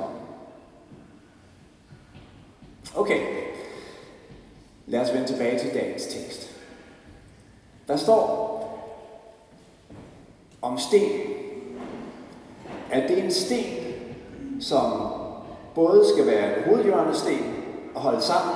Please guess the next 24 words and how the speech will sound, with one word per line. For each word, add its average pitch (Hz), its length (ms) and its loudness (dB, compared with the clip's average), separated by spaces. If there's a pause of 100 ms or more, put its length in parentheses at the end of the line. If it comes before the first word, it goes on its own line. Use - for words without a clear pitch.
(100)
på 160 100 0
tingene, 165 340 2
men 147 120 4
altså - 220 2
også 160 220 2
en 165 60 0
sten, 170 320 2
som 143 220 2
vil 131 220 4
kunne, 123 200 2 (720)
øh, 104 680 0
vække 117 300 2
anstød, 160 440 0 (440)
vil 110 480 2 (100)
bringe 113 240 2
til - 100 -2
fald 151 280 4 (260)
og 120 140 0
vil 120 80 0 (100)
knuse. 143 500 -2 (1300)
Nu 220 120 4
har 226 60 8
vi 214 160 4 (800)
prøvet 196 320 6